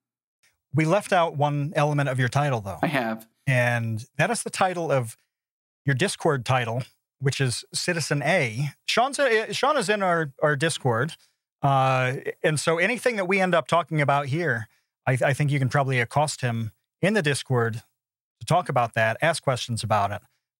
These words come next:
Speaker 1: Uh, we'll have a link in the show, in the description,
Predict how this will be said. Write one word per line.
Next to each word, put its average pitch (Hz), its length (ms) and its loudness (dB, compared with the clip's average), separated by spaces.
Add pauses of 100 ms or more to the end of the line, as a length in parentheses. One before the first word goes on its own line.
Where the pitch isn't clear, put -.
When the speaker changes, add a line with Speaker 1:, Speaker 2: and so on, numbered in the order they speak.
Speaker 1:
Uh, 120 260 2
we'll 170 140 2
have 160 160 2
a - 20 -2
link 139 440 -4 (220)
in 135 140 2
the 123 40 0
show, 135 200 0
in 127 140 0
the 120 80 -2
description, 110 640 -4